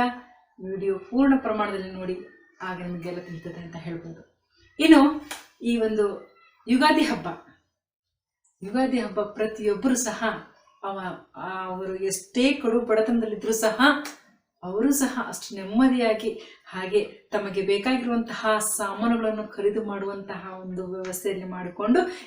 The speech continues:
ಈ ಒಂದು ಯುಗಾದಿ ಹಬ್ಬವನ್ನ ಹೊಸ ವರ್ಷ ಅಂತ ಹೇಳಿ ಆಚರಣೆ ಮಾಡ್ತಾರೆ. ಖಂಡಿತ ನೋಡ್ಲಿಕ್ಕೆ ತುಂಬಾ ಚೆನ್ನಾಗಿರ್ತದೆ. ಹಾಗೆ ಪ್ರತಿಯೊಬ್ಬರ ಮನೆಯ ಅಂಗಳದಲ್ಲಿ ಸಹ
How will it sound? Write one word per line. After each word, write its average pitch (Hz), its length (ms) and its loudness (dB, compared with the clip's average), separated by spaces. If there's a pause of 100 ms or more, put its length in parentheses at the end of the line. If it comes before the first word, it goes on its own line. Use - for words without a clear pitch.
(100)
ಈ 226 60 0
ಒಂದು 208 200 2
ಯುಗಾದಿ 208 400 2
ಹಬ್ಬವನ್ನ 180 480 -2 (320)
ಹೊಸ - 220 -2 (100)
ವರ್ಷ 247 300 0
ಅಂತ 190 180 -4
ಹೇಳಿ 185 140 -8
ಆಚರಣೆ 170 400 -8
ಮಾಡ್ತಾರೆ. - 760 -18
ಖಂಡಿತ 185 300 -8 (180)
ನೋಡ್ಲಿಕ್ಕೆ 180 320 -10
ತುಂಬಾ 175 220 -10
ಚೆನ್ನಾಗಿರ್ತದೆ. 196 840 -6 (380)
ಹಾಗೆ 185 360 -6
ಪ್ರತಿಯೊಬ್ಬರ 202 840 0
ಮನೆಯ 208 240 0
ಅಂಗಳದಲ್ಲಿ 208 520 -2
ಸಹ 196 460 -4